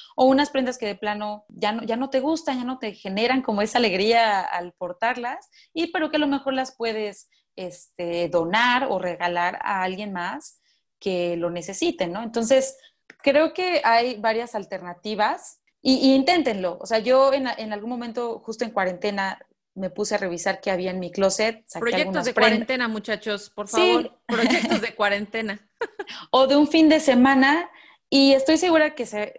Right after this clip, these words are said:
Speaker 1: se, se van a dar cuenta cuando terminen esta actividad, esta práctica mindfulness, este, de estar bien conscientes de lo que
Speaker 2: Total.
Speaker 1: tienen, se van a
Speaker 2: Ajá.
Speaker 1: sentir muy bien. Se
Speaker 2: Sí.
Speaker 1: van a sentir bien.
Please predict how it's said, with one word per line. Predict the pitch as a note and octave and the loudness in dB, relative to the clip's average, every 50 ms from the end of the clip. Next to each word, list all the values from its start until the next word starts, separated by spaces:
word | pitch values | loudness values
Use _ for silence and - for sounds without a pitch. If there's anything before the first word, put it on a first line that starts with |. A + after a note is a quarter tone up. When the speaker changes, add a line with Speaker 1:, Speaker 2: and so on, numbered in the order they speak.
| - | -16
Speaker 1:
se, | - - G#3+ F#3 | -12 -10 -10 -8
se | - A#3 | -6 -4
van | A3 B3 C4+ | -2 0 2
a | C4+ | 2
dar | C4+ C4 C4 C4 | 2 0 0 0
cuenta | - C4 C4 B3+ B3+ B3 B3+ - - _ _ _ _ _ | 0 0 0 2 0 -2 -2 -2 -6 _ _ _ _ _
cuando | - G#3+ G#3 G3 G3+ | -8 -8 -6 -6 -8
terminen | - A3 G#3 A3+ B3+ C4+ C#4 C4 B3 | -8 -6 -4 -2 -2 -2 -2 -2 -2
esta | B3 A#3+ B3 E4 C4+ B3 G#3+ | -4 -6 -6 -4 -2 -2 -2
actividad, | G#3+ - - _ G3+ F3 F#3+ F#3 F#3+ F#3 G#3+ D4+ E4 - _ | -4 -6 -10 _ -12 -10 -8 -4 -4 -2 -2 -4 -6 -8 _
esta | - G3 - - A3 A3 - | -18 -14 -8 -8 -8 -8 -6
práctica | _ A#3+ A#3 A#3 A#3 A#3 - A3+ - _ - A#3 G#3+ G3 F#3 - - _ _ _ _ _ | _ 0 0 0 -2 -4 -10 -12 -12 _ -2 0 0 0 -2 -4 -10 _ _ _ _ _
mindfulness, | _ G#3 G#3 G#3+ G#3+ A3 A#3+ - - - A3+ A3+ A3+ A3+ A#3 C4 E4 - - - - _ _ _ _ _ | _ -4 -2 -2 0 -2 -4 -8 -8 -6 -6 -4 -4 -6 -8 -8 -10 -14 -18 -20 -20 _ _ _ _ _
este, | - F#3 E3+ - _ - F#3 | -18 -18 -18 -14 _ -8 -8
de | F3+ | -6
estar | F3 F3 - F#3 G3+ G#3 | -8 -4 -2 -2 -2 -2
bien | G3 G#3+ G3+ G#3 | -2 -6 -6 -4
conscientes | - G#3+ A3 A3 - G#3 G3+ G3+ F#3+ G3 G3 G#3+ G3+ | -4 -6 -6 -4 -4 -4 -4 -4 -6 -6 -8 -6 -4
de | F#3+ F3+ | -4 -4
lo | F3 E3 | -4 -4
que | E3+ - - | -6 -8 -10
Speaker 2:
Total. | - - A3+ A#3 A#3+ | -2 0 0 2 2
Speaker 1:
tienen, | C#4 D#4+ F#4 F#4+ - - _ _ _ | 0 0 -2 -4 -10 -20 _ _ _
se | - - A#3 A#3 | -2 0 2 4
van | B3 B3+ C4+ | 4 2 2
a | |
Speaker 2:
Ajá. | C4 A3+ | -2 -4
Speaker 1:
sentir | G#3+ F3 G#3 G3+ G3 | -8 -10 -10 -10 -10
muy | F#3 F3+ E3 | -12 -14 -16
bien. | - - _ _ _ _ _ _ _ _ | -16 -20 _ _ _ _ _ _ _ _
Se | _ - - E3+ | _ -18 -14 -10
Speaker 2:
Sí. | F3 | -8
Speaker 1:
van | A3 A#3 | -8 -8
a | A3+ | -8
sentir | A3 G3 F3 - F3+ F3 | -12 -14 -14 -14 -14 -14
bien. | E3+ E3 - | -14 -14 -16